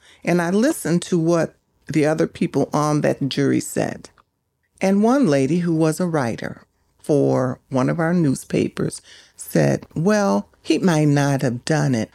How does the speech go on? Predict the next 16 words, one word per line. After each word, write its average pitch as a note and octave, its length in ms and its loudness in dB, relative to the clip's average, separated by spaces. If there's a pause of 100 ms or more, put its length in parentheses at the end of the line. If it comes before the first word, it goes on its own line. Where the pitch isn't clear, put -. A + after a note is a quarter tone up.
(140)
but - 180 0
somebody's D#3+ 880 -2
got B2+ 280 -4
to C3+ 80 -2
be B2+ 220 0
held C3+ 440 -2 (100)
accountable." B2+ 680 -2 (220)
So - 200 -4
I G#3 80 2
said, G#3 260 -2
"So F#3 220 0
you G#3 160 4
just G3 380 -2
pick - 360 -2
anyone, C3 560 4
right?" C#3 320 0